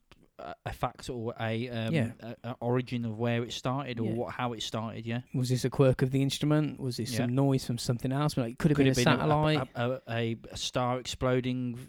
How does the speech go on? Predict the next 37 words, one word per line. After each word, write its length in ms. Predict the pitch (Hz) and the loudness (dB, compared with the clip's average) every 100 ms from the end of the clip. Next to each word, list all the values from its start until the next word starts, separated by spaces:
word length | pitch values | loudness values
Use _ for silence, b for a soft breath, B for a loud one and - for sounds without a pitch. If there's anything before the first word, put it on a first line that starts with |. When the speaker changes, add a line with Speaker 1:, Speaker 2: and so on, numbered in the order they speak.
| _ | _
Speaker 1:
from, 460 | - 139 117 107 139 - | -14 -8 -6 -8 -12 -18
you 140 | 143 117 | -4 -2
know, 220 | 117 120 | -2 -4
another 360 | 117 117 120 113 _ b b b | -4 -2 -2 -6 _ b b b
galaxy, 560 | - 120 123 - 131 127 | -4 -4 -4 -4 0 0
and 140 | 120 | 0
it's 120 | 123 - | -4 -4
somehow 580 | 139 120 127 117 113 | -4 -2 -2 -2 -4
s-, 220 | 120 - - | -6 -10 -6
there's 180 | 120 | -6
a 60 | 110 | -6
signal 420 | - 135 135 135 | -6 -4 -2 -4
or 160 | 135 120 | -4 -2
whatever, 400 | 127 123 131 147 | -2 -4 -6 -4
but, 240 | - 117 98 - | -4 -4 -8 -14
but 100 | 123 120 | -16 -8
you 80 | |
gotta 220 | 135 135 135 | 2 4 4
try 240 | 147 135 | 2 0
and 260 | 123 117 120 | 0 -4 0
work 260 | 127 135 - | 2 2 -2
these 260 | 127 113 | -4 -4
theories 360 | - 127 123 117 | -2 0 2 0
out, 160 | 135 | -2
haven't 160 | 127 143 | -4 -8
you? 100 | 143 | 0
Speaker 2:
Exactly. 440 | 131 160 202 - 110 | 4 4 4 2 0
So 100 | 151 | 2
we, 160 | 139 139 | 2 2
we, 80 | 147 - - | 0 -2 0
we, 80 | 156 - | 0 2
we 80 | 175 | -2
try 400 | - 202 143 131 | 4 8 8 6
to 440 | - 139 131 120 - - _ _ | 4 6 6 4 0 -20 _ _
eradicate 760 | 151 147 170 165 - 135 120 110 | 2 4 6 4 0 2 2 2
or 180 | 131 120 | 0 0
eliminate 840 | 143 151 165 143 117 120 - - | 4 4 6 4 4 0 -2 -10